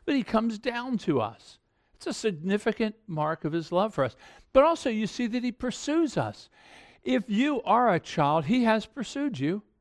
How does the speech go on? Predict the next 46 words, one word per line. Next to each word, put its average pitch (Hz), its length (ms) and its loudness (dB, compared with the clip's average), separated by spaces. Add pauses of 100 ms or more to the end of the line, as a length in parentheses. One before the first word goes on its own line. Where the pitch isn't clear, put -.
(540)
I 233 60 6
mean, 233 240 2
notice 254 320 0
in 214 80 -4
sixteen - 580 -4
where 165 140 2
it 175 80 -2
says, 208 260 2 (280)
"The 220 180 2
angels 311 440 2
he 302 100 4
doesn't 233 340 2
help." 196 380 0
It's, 196 180 2 (160)
it's - 220 -4
the 202 80 6
offspring 202 360 0
of 220 120 2
Abraham. 233 340 4 (300)
When 294 240 6
the 285 60 8
angels 311 380 4
fell, 311 460 8
nobody 277 320 6
went 208 160 6
after 160 380 4
him. 294 80 0 (180)
There 233 180 4
was 285 120 2
no 294 140 4
plan 208 320 4
put - 200 2
in 185 80 -4
place, 208 340 6
"Go 247 200 4
save 262 240 0
the 233 120 2
angels." 269 420 -4 (400)
The 208 80 4
angels 294 300 -2
weren't 175 220 0
saved. 214 480 -2 (480)
Nobody 330 480 6
went 359 220 4
after 370 360 0
him. 214 140 -2